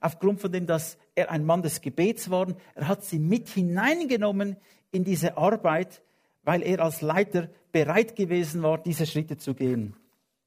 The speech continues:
Äh, dann fünftens gibt es Widerstände.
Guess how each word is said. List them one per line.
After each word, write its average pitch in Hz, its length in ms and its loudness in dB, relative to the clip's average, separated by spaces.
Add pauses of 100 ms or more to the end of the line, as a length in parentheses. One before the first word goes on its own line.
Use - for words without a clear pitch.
(1120)
Äh, 147 260 2 (640)
dann 165 160 0
fünftens 220 680 -2 (340)
gibt - 160 -4
es 175 160 -4
Widerstände. 123 680 -4